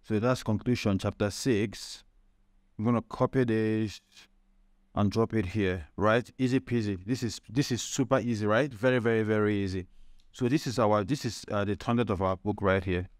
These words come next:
basically, right? So you can, you can, you can take your time to actually format this, you know, make this bigger, uh, and bigger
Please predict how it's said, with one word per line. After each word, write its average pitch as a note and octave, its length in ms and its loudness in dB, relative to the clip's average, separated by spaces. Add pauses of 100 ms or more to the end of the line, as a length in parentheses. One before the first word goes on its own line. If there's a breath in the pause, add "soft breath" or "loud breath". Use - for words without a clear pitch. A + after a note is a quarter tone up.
(140)
basically, F#2 500 0 (640)
right? G2+ 480 2 (320)
So - 100 -4
you A#2 80 2
can, A2+ 140 2 (200)
you - 60 -16
can, A#2 240 0
you A2 120 -6
can A2+ 180 0
take D#3 240 0
your B2 120 2
time B2 280 0
to A2 100 0
actually A#2+ 240 0
format A#2 500 -2
this, A2 300 -2
you B2+ 80 -6
know, A#2 80 -2
make B2 220 2
this A#2+ 180 0
bigger, A2+ 640 0 (640)
uh, G#2 600 -2 (340)
and E2+ 140 -8
bigger A2+ 720 4